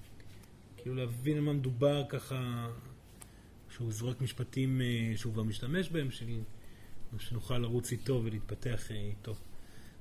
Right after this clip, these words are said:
אז, אה, אני לא מאמין שהוא ישאיר מישהו מאחור, אבל המעגלים האחרונים היו קצת אינטנסיביים, ואני מאמין שגם זה יהיה... כי הוא רוא-, הוא רואה במעגל הזה עוד, אה, חלק מהסדרה הזאת של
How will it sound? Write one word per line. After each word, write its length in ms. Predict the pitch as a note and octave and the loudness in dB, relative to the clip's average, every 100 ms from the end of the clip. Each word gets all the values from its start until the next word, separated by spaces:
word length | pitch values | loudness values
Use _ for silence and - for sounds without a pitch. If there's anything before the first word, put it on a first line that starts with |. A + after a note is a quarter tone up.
| - | -8
אז, 320 | G#2+ A2 A#2 | -6 -4 -2
אה, 680 | A#2 A#2 A#2 A2+ A2+ A2+ A2+ A2 - - - - - - - - - - - - | 2 2 2 2 0 0 0 0 0 -4 -10 -10 -4 -4 -4 -6 -10 -12 -10 -4
אני 120 | A2 | 0
לא 140 | G#2+ A2+ | 2 4
מאמין 280 | A#2 A#2 G#2+ | 4 4 4
שהוא 180 | A#2 | 2
ישאיר 380 | A2 - G#2+ B2 | 0 -2 0 2
מישהו 300 | A#2+ A#2+ - | 4 2 2
מאחור, 680 | G#2 G#2 - E3+ G#3 A#3 - | 0 0 0 2 2 0 -2
אבל 300 | A2+ A#2+ B2+ - - - - - G#2 | -2 -2 0 -2 -6 -6 -2 -2 -2
המעגלים 460 | A2+ A#2 C3+ F3 | 0 4 6 6
האחרונים 500 | E3 - C#3+ C#3+ E3+ | 6 4 4 6 6
היו 220 | D3 D3+ D#3+ | 6 4 2
קצת 520 | - - D3 - - - | -4 -4 -4 -4 -6 -4
אינטנסיביים, 840 | A#2 A2+ G2+ - B2 A2+ G#2 G2 | -2 0 0 0 0 2 0 -2
ואני 180 | G2 G#2+ | -4 -6
מאמין 300 | A2 A2+ A#2+ | -4 -2 -2
שגם 300 | A2+ G#2 A2 | -2 -2 -2
זה 140 | G#2 A2+ | 0 2
יהיה... 320 | A2+ G#2+ G#2 - - - - - | 4 2 0 -4 -14 -14 -12 0
כי 60 | C3+ | 4
הוא 80 | C3 | 6
רוא-, 120 | C3+ | 4
הוא 120 | C3+ B2 | 4 2
רואה 220 | C3 D3 | 4 2
במעגל 440 | C#3 C3+ B2+ C3+ | 4 4 4 4
הזה 220 | C3+ A#2 C3+ | 4 4 4
עוד, 300 | C3 B2+ B2 | 4 4 2
אה, 380 | A#2+ A#2 A2+ A2 | 2 2 0 -2
חלק 400 | - A#2 A2 A2 | -4 -2 -2 -2
מהסדרה 560 | G#2+ - A2 A2+ A2+ | -2 -2 -2 0 0
הזאת 220 | G#2+ A2 G2+ | -2 -4 -6
של 220 | G2+ | -6